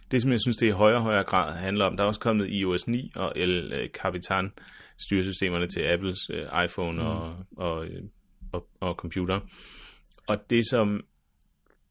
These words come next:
Speaker 1: mm, ligesom kendetegner vores brug af computer nu, det er, at det handler om, om software, ikke? Eller
Speaker 2: Mm.
Speaker 1: apps, som man siger,
Speaker 2: Ja.
Speaker 1: ligegyldigt hvad det drejer sig om i dag. Selv, øh, <laughs> selv de tungeste sådan,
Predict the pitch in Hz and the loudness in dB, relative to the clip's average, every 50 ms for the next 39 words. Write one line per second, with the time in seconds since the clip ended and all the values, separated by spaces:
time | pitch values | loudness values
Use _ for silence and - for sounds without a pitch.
0 | _ _ - 92 90 76 85 92 98 104 107 107 104 - - 98 95 104 123 139 | _ _ -10 -8 -8 -6 -6 -6 -2 0 0 0 0 0 -2 0 2 2 2 2
1 | - 104 95 92 92 95 92 - - - 113 101 92 92 90 87 - - - 117 | 2 2 2 4 4 4 0 -2 -2 -6 -2 2 4 4 4 4 0 -2 0 -2
2 | 131 - - - - - 90 80 - 104 101 110 107 101 98 92 110 101 95 95 | 0 0 -2 -4 -4 -4 -6 -2 2 2 4 4 4 2 2 2 2 2 2 0
3 | 92 - 101 92 98 110 113 110 98 85 82 85 85 87 - _ - - 87 87 | -2 -2 0 0 2 2 0 0 0 -2 -2 -2 -4 -6 -10 _ -12 -8 -6 -4
4 | 82 85 85 - - 80 82 85 - - 87 82 82 85 104 120 147 - - 80 | -4 -4 -8 -6 -2 -2 -2 -2 -2 -4 -4 -2 -2 -2 -4 -6 -6 -6 -2 -2
5 | - 113 104 85 90 92 - - - - - - - 92 90 90 87 - 107 104 | 0 2 2 2 2 0 -6 -8 -8 -10 -12 -10 -8 -8 -8 -8 -6 -4 -4 -2
6 | - - - - 98 92 87 92 92 90 90 85 85 85 87 90 85 87 87 - | -2 -4 -6 -6 -6 -4 -2 -2 -2 0 2 0 0 0 2 2 2 2 2 0
7 | 104 92 - 87 87 85 82 82 - - 95 92 90 90 - - - - - - | -2 -2 -2 -4 -4 -2 -2 -4 -2 -2 -2 -2 -2 -4 -4 -4 -6 -6 -6 -10
8 | - - - - - - - - 98 92 92 90 - - 98 90 92 98 110 - | -10 -10 -18 -18 -18 -8 2 2 2 4 4 -2 0 0 2 2 2 2 0 0
9 | - 92 82 95 90 87 87 87 87 95 95 | -2 -2 0 0 -2 0 0 -2 -2 -4 -4